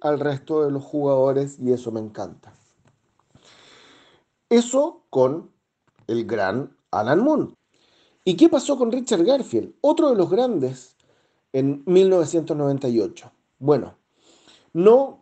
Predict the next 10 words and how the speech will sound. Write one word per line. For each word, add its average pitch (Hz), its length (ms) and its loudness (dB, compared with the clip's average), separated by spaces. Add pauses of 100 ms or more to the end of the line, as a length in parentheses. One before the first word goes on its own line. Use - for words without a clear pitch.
sacó 151 560 0
ningún 160 640 -2
título 131 580 -4 (160)
que 139 140 -2
pareciera 147 720 -2
compararse 131 920 -4 (460)
con 120 400 -6 (100)
el 117 240 -2
gran, 151 500 -2 (360)
eh, 98 540 -8